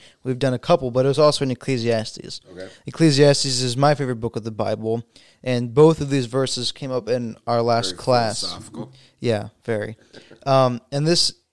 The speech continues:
Speaker 1: the subheading of this one is the futility of wisdom.
Speaker 2: Yeah.
Speaker 1: And it's in Ecclesiastes one, verse twelve. "I, the preacher, have been king over Israel in Jerusalem,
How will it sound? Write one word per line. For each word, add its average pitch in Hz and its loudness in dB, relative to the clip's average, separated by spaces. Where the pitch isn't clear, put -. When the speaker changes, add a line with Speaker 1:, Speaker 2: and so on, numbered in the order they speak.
Speaker 1:
the 131 -8
subheading 139 4
of 120 -2
this 123 -2
one 131 0
is 117 2
the 120 -4
futility 123 0
of 110 -4
wisdom. 113 -6
Speaker 2:
Yeah. 92 -16
Speaker 1:
And 127 -2
it's 117 -2
in 131 0
Ecclesiastes 135 2
one, 117 -4
verse 117 -4
twelve. 110 -4
"I, 131 0
the 147 -4
preacher, 127 -6
have 120 -4
been 120 -4
king 143 -6
over 117 -6
Israel 120 -2
in 139 0
Jerusalem, 117 -4